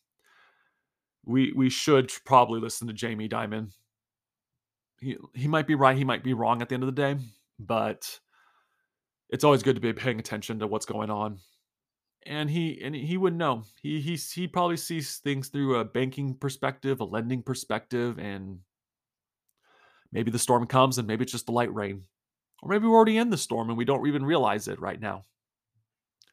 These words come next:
Who knows? But it's still things to look out for. I mean, I don't believe the job market is as hot, like I just said earlier. And,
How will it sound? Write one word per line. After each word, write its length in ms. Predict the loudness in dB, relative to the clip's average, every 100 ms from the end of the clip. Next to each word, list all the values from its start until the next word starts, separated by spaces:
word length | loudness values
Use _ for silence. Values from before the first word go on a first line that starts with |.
| _ _ _ _
Who 100 | -4
knows? 360 | -2 -4 -8 -14 _ _ _ _ _ _ _ _ _ _ _
But 160 | 0 0
it's 120 | 0
still 220 | 4 4
things 220 | 4 2 2
to 80 |
look 200 | 2 2
out 180 | 0 -2
for. 300 | -4 -4 -4 -10 -16
I 80 | -10
mean, 200 | -8 -6
I 120 | -4
don't 240 | -4 -4 -2
believe 180 | -4
the 60 | -2
job 220 | -2 -2
market 280 | -2 -4 -2
is 160 | -2 -4
as 100 | -4
hot, 260 | -2 -2
like 140 | -4 -6
I 80 |
just 240 | -6 -8 -6
said 160 | -4
earlier. 420 | -2 -2 -2 -2 -6 -14 _ _ _ _ _ _ _ _ _ _ -12
And, 260 | -12 -14